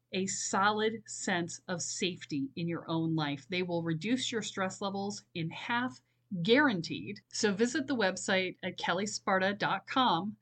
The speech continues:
and find out more about the Welcome to the Woo program.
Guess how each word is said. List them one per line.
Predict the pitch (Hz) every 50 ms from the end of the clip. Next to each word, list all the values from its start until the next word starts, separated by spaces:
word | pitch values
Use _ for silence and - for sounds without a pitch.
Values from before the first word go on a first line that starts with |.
| _ _
and | - 196 190 165
find | 156 - 185 180 185 185
out | 185 185 196 285 -
more | 190 185 175 165 170
about | 170 170 165 165
the | - 170
Welcome | 160 170 165 170 165 - 190 175
to | - -
the | - 185
Woo | 175 175 170 170
program. | 165 - - 170 156 160 156 139 143 127 147 175